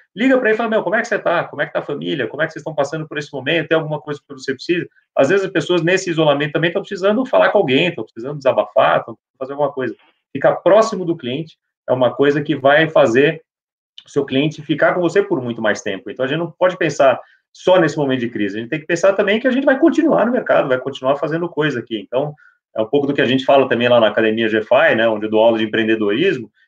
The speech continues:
e acho que esse exemplo do, do Everton aqui com o, o cliente dele do açougue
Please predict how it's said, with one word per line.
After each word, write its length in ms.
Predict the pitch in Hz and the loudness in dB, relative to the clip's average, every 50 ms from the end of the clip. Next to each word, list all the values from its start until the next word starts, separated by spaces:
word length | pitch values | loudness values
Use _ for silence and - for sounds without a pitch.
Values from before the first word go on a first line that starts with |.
| _ _ - | _ _ -2
e 60 | 107 | 0
acho 200 | 104 110 107 - | 0 0 0 -2
que 100 | - 135 | -2 -2
esse 200 | 156 180 180 - | -2 0 0 0
exemplo 420 | 190 160 143 143 147 143 147 147 | 0 0 0 0 -2 -2 -6 -6
do, 380 | 139 131 131 120 110 104 104 113 | -4 -2 -2 -2 -2 -4 -6 -8
do 160 | 117 120 120 117 | -8 -2 0 2
Everton 380 | 120 123 113 113 110 - 113 | 2 2 2 -2 -4 -4 -6
aqui 260 | 110 - - 110 104 - | -8 -8 -8 -12 -14 -6
com 240 | _ 143 151 175 185 175 | _ 2 2 2 2 0
o, 260 | 156 135 120 117 107 | -2 -2 -2 -2 -4
o 40 | - | -8
cliente 380 | - - 117 117 117 117 117 117 | -8 -6 -6 -4 -4 -6 -6 -6
dele 180 | 107 104 107 | -4 -4 -2
do 80 | 110 120 | 0 0
açougue 560 | 120 117 - - 135 151 175 185 196 208 208 | 0 -2 -2 -2 -2 -2 -2 -2 -4 -8 -10